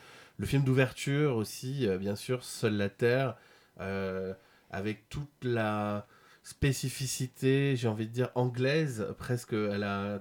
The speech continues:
à la Ken Loach un peu. C'est-à-dire qu'il y a vraiment une dimension, euh, euh,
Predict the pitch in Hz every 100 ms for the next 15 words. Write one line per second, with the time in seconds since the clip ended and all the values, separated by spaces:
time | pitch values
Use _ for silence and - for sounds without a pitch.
0 | 92 104 104 - 117 120 139 147 110 95
1 | 120 143 156 - - _ 101 98 101 98
2 | 107 117 107 107 104 101 - 113 117 98
3 | 95 95 92 - - - _ - 82 82
4 | 80 73 55